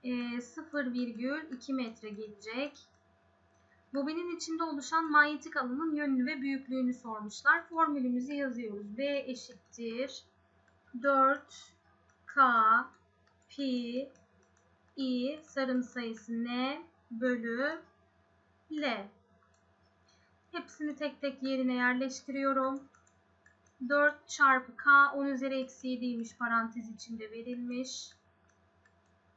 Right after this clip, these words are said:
Pi üçtü, akım beş amper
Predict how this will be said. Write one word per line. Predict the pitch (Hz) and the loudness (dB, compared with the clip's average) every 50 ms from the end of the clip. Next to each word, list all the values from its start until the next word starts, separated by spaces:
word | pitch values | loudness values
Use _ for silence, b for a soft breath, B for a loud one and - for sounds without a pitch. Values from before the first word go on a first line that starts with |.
| _ _ _ _ _ _ _ _ _ _ _ | _ _ _ _ _ _ _ _ _ _ _
Pi | - - 285 285 277 277 277 | -10 -6 -4 -2 -2 -4 -4
üçtü, | 277 277 262 - - - - - 254 247 247 254 269 269 - | -4 -6 -6 -6 -8 -14 -12 -8 -4 -2 0 0 -2 -2 -2
akım | 262 254 254 - - 277 262 254 | -4 -4 -4 -4 -4 -2 -2 0
beş | 262 262 254 - 262 | 0 -2 -2 0 0
amper | 240 233 226 226 220 226 233 233 226 254 294 294 | 0 0 0 -4 -4 -2 0 2 2 0 0 -2